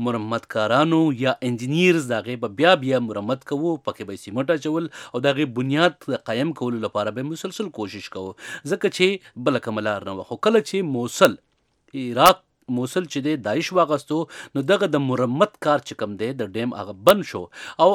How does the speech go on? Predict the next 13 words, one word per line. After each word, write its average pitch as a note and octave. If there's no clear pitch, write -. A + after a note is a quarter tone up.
هغه F3+
بندېدو D#3
وروسته F#3+
اوس D#3
خطره، E3
اه، E3
ورځ D3+
په D3+
ورځ B2+
سیوا G2+
کیږي. E3+
که C3+
چرې C3